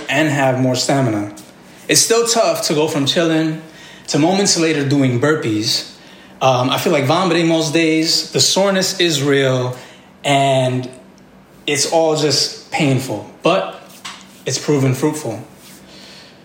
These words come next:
Here's what I've learned from this experience. See, doing what's good for you doesn't always feel good for you.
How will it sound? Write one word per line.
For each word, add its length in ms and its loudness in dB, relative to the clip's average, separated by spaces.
Here's 200 2
what 80 2
I've 160 0
learned 160 2
from 140 2
this 120 0
experience. 540 0
See, 160 0
doing 340 0
what's 200 0
good 500 0
for 260 0
you 440 0
doesn't 360 0
always 480 0
feel 320 0
good 200 -2
for 160 -10
you. 260 -4